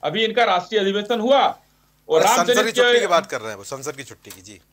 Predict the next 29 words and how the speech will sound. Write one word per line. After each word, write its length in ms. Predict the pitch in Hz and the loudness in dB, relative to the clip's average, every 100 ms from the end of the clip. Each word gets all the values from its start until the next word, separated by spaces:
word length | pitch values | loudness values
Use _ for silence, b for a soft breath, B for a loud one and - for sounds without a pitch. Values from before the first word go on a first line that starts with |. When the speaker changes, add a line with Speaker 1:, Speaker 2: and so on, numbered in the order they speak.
| _ _ _ _ _ _ _ _ 147 | _ _ _ _ _ _ _ _ -18
Speaker 1:
जी, 100 | 143 | -16
जी, 120 | 107 | -16
हम, 460 | 104 143 120 104 - - | -10 -10 -10 -16 -20 -16
वो 80 | 104 | -14
संसद 420 | - 98 95 165 | -10 -4 -2 0
में 100 | 196 | -2
छुट्टी 280 | - - 202 | -4 -2 0
हुई 180 | 185 214 | 2 4
तो, 340 | 226 220 - _ | 4 4 -2 _
अ, 160 | 175 156 | 2 2
हिंदू 260 | 139 160 214 | 2 -4 -2
त्योहार 320 | 196 180 185 | 2 2 2
की 100 | 170 | 0
बात 220 | 160 - | -2 -2
कर 160 | 135 - | -6 -6
रहे 80 | 113 | -4
हैं 20 | |
ना। 180 | 170 117 | -4 0
आज, 120 | 147 | -2
Speaker 2:
जी। 120 | 123 - _ 127 | -2 -14 _ -4
Speaker 1:
अ, 80 | |
हिंदू 240 | 131 151 185 | -2 -2 -2
त्योहार 300 | 185 165 190 | 2 2 2
में 100 | 190 | 0
अगर 120 | 185 | -4
छुट्टी 240 | 151 - | -8 -4
हो 120 | 180 185 | -2 -2
गई, 120 | 208 | -2
तो 300 | 202 196 | -4 -6